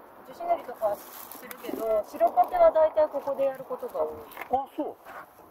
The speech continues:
Speaker 2: まあそうだもんね。半分あれだもんね。下地のし-、なんつうの？あのー、仕上げみたいなもんだもんね。
Speaker 1: だからね、
Speaker 2: うん。
Speaker 1: そう。まだひどかっちゃった。
Speaker 2: うん。
Speaker 1: これか、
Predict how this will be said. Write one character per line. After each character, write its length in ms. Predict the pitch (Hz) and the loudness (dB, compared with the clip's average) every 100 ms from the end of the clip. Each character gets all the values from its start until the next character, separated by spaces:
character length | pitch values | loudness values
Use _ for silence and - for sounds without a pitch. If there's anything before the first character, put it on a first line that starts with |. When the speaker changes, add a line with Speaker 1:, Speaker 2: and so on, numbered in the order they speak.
| - - - | -20 -14 2
Speaker 2:
ま 140 | 247 | 6
あ 20 | 240 | 6
そ 120 | 233 | 2
う 20 | |
だ 60 | 320 | 0
も 160 | 240 107 | -2 -4
ん 60 | |
ね。 240 | 123 175 - | -2 -2 -4
半 240 | - 185 226 | -2 -2 0
分 340 | 294 277 285 | -4 -4 -8
あ 60 | 277 | -12
れ 60 | 247 | -10
だ 100 | 311 | -10
も 120 | 302 | -10
ん 100 | - | -8
ね。 200 | 277 339 - - - - - | -6 -6 -10 -16 -16 -16 -16
下 240 | - 220 | 0 0
地 100 | 233 | 0
の 260 | 247 233 233 | -6 -6 -6
し-、 200 | - - - - | -10 -18 -6 0
な 160 | 240 | 0
ん 60 | 247 | 0
つ 120 | - | -6
う 20 | |
の？ 220 | 104 135 - - - - - | -4 -4 -6 -14 -18 -18 -4
あ 140 | 135 139 | -2 0
の 520 | 135 135 135 131 131 | 2 2 4 2 0
ー、 60 | |
仕 140 | - 170 | -2 -2
上 100 | 226 | -2
げ 100 | 277 | -2
み 120 | 302 | -10
た 140 | - | -8
い 20 | 117 | -8
な 40 | |
も 120 | 127 | -8
ん 40 | 208 | -10
だ 40 | |
も 220 | 170 - - | -12 -12 -6
ん 40 | |
ね。 180 | 139 143 - - - - - | -6 -6 -12 -20 -20 -14 -10
Speaker 1:
だ 80 | |
か 120 | 302 233 | 0 0
ら 100 | 214 | 0
ね、 300 | 214 214 214 | -2 -4 -4
Speaker 2:
う 20 | |
ん。 40 | |
Speaker 1:
そ 120 | 214 214 | -6 -10
う。 20 | - - - _ - - - | -14 -18 -20 _ -20 -20 -10
ま 60 | 202 | -10
だ 60 | |
ひ 100 | 196 | -8
ど 80 | - | -10
か 80 | 214 | -8
っ 40 | 214 | -10
ち 40 | |
ゃ 20 | |
っ 40 | - - - - - | -12 -16 -16 -16 -8
た。 60 | 123 | -6
Speaker 2:
う 40 | |
ん。 40 | |
Speaker 1:
こ 60 | 107 - - - - - | -6 -10 -16 -12 -6 -4
れ 80 | |
か、 100 | - | -4